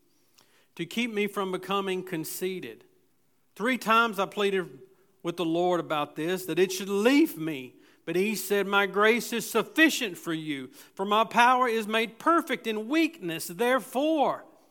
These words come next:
I will boast all the more gladly of my weakness, so that the power of Christ may rest upon me.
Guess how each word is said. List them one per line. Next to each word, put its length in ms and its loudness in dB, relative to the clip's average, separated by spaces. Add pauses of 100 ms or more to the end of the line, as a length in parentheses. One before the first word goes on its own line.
(420)
I 160 6
will 160 0
boast 440 2
all 280 10
the 80 2
more 200 6
gladly 680 4
of 140 2
my 180 4
weakness, 600 -2
so 140 2
that 160 4
the 100 2
power 460 8
of 140 -2
Christ 640 8
may 180 0
rest 380 -2
upon 380 -6
me. 200 -10